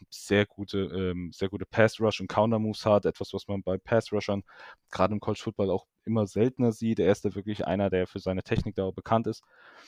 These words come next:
Und ja, insgesamt wirklich ist es eine, eine Top-Unit.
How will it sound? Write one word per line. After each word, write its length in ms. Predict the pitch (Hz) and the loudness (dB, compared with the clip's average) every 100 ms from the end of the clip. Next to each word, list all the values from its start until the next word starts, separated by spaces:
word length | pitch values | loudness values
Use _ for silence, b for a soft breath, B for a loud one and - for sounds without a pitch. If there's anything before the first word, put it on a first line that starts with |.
| B B B B _ | B B B B _
Und 420 | 95 95 92 87 - _ _ _ - _ | -6 -4 -4 -8 -12 _ _ _ -20 _
ja, 360 | 92 92 120 113 | -8 0 4 4
insgesamt 680 | 120 - 123 110 135 139 | 2 -2 0 4 4 2
wirklich 220 | 131 143 117 | -4 -4 -4
ist 140 | 110 | -6
es 140 | 110 | -6
eine, 100 | 107 | -2
eine 180 | 101 98 | -2 -2
Top-Unit. 640 | - - - 113 165 156 | -6 -10 -4 0 0 0